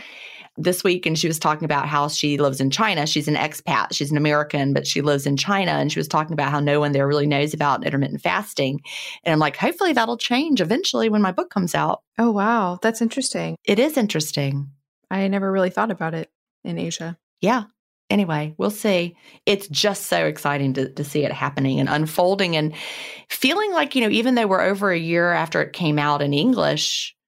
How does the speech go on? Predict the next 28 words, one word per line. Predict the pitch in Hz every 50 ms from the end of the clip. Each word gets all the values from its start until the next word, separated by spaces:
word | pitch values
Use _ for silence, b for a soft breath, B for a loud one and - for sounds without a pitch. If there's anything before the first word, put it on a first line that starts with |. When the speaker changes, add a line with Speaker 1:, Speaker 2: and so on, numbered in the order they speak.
| _ _ _ _ _ _ -
Speaker 1:
it's | 190 175 175 -
still, | - - - 202 214 220 220 208 196 180 170 170 - - _ _ _ _ _ _ _ _ _ _ _ _ _ -
it's | 196 -
still | - 226 254 269
very | 220 240 240 254 -
early | - 180 180 214 262 269 233
in | 196 190
the | 185 175
days | 175 185 233 240 -
of | 254 -
the | 185
book. | 170 - 277 311 311 -
And | - 156
it's | - 185 -
just | 208 208 -
exciting | 202 - - - - 165 175 185 175 151 143 147
that | 151 143 147
it's | - - - - _ _ - -
continuing | 185 175 165 - - 180 180 170 165 175
to | 165 160
do | 160 160 156 151
well. | 147 147 147 143 143 143 143 143 139 - _ _ _ _ _ -
Speaker 2:
Yeah. | 208 208 202 190 196 202 208 208 - _ _ _ _ _ _ _ _ -
Well, | 196 180 175 185 185 190 202 -
I'm | 185 190 208 214
excited. | 220 - - - 208 202 202 202 208 220 226 - _ _ _ _
And | 311 285 269
then | 262 269 262